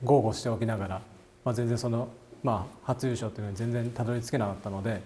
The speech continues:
まあ、そういった中でもちろん降格もありましたし、うん、まあ、苦しい中で、まあ、なんとかこの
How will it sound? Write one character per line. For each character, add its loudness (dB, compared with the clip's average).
ま 0
あ、 2
そ 8
う 10
い 6
っ -4
た 10
中 12
で 6
も 2
ち -2
ろ 4
ん 2
降 4
格 0
も 2
あ 2
り 2
ま 0
し -8
た -4
し、 -4
う -8
ん、 -6
ま -2
あ、 -16
苦 2
し -2
い 2
中 0
で、 0
ま -2
あ、 -2
な 0
ん 0
と -4
か -4
こ -6
の -6